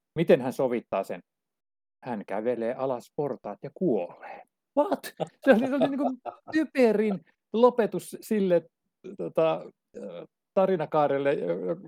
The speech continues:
jo-, joka, niinku, oli selvästi vaan siellä mukana sitten nyt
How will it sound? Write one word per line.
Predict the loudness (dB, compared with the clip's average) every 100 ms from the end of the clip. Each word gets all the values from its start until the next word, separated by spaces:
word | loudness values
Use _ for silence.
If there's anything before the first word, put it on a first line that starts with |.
| -14
jo-, | -8 -8 -8 -6
joka, | -4 -2
niinku, | -2 -2
oli | -2 -4 _ _ _ _ _ _ _ _ _ _ _ _ 0
selvästi | 2 2 -2 0
vaan | 0 2
siellä | 2 2
mukana | 0 0 0 0
sitten | -4 -4
nyt | -4